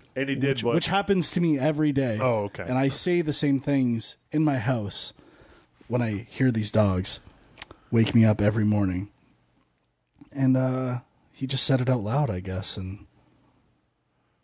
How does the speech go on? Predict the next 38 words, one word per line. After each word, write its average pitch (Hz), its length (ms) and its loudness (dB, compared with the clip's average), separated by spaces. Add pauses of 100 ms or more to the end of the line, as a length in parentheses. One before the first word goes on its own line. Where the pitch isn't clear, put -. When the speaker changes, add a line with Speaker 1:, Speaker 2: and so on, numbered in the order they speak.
(460)
Speaker 2:
it's - 260 -4
a 104 60 2
joke. 90 400 -2 (540)
The 113 60 4
world's 104 260 6
a 87 40 0
joke, 82 380 -8
basically. - 460 -6
<laughs> - 60 -20 (2000)
Speaker 1:
It 107 160 -4
is. 113 360 -2
Speaker 2:
And 143 120 0
I'm 147 160 2
reading 139 300 2
the 104 80 -2
joke, 101 300 -4
so 123 100 -2
the 117 80 -2
joke's 131 340 0
on 113 200 2
me. 104 260 -2
Speaker 1:
The 110 80 -10
joke 139 340 0
is 123 200 -6
totally 120 340 2
on. 107 240 -6
Why 143 160 2
were 269 100 2
you 254 200 2
even 160 160 2
on 131 240 0
T 104 160 -2
M 92 100 -6
Z 98 220 -2
anyway? 90 420 -4 (800)
Speaker 2:
I 160 60 0
don't 190 100 6
know. 170 240 6